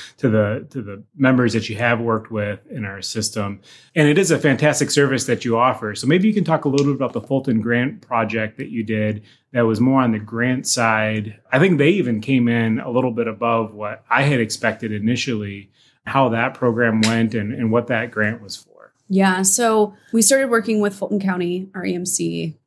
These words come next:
Speaker 2: several years ago and talked to them about the different things that this grant and or loan program could do. And they were really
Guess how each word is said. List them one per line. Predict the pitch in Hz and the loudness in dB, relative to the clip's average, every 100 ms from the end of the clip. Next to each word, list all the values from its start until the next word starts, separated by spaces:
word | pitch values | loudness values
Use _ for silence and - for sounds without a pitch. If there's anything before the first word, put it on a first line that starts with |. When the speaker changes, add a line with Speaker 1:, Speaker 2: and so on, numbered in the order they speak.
| - | -4
Speaker 2:
several | 196 196 | -2 0
years | 202 175 170 | 2 2 0
ago | 170 160 151 151 180 196 | -2 -4 -4 -6 -8 -4
and | 190 185 170 170 165 - | 0 2 2 0 -2 -4
talked | - 240 247 | 2 2 2
to | 226 | 2
them | 214 | 2
about | 190 180 | 4 2
the | 185 | 0
different | 175 175 175 151 - | -4 -4 -4 -4 -6
things | - 190 196 | 0 2 2
that | 180 | 0
this | 175 - | -4 -4
grant | 165 156 185 - _ _ | -4 -6 -6 -10 _ _
and | 190 180 175 175 - _ | 0 2 2 -2 -10 _
or | 170 160 | -6 -4
loan | 170 156 170 | 0 0 0
program | 165 160 151 147 156 | -2 -6 -4 -4 -2
could | 180 | -2
do. | 165 160 147 | -2 0 0
And | - 180 | 2 2
they | 175 | 2
were | 190 190 | 2 0
really | 180 175 165 160 160 | 0 -4 -2 -2 -4